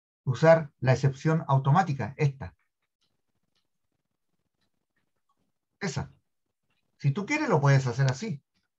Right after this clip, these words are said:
¿Me entiendes? Pero acá yo estoy usando automáticamente porque si,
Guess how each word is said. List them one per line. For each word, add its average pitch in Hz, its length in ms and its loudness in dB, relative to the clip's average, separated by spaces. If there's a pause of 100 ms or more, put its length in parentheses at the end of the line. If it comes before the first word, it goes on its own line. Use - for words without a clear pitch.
(260)
¿Me 131 100 0
entiendes? 185 480 0 (1900)
Pero 131 180 2
acá 175 140 2
yo 190 140 4
estoy 196 200 0
usando 196 360 0
automáticamente 226 840 0
porque 160 260 -2
si, 147 300 -4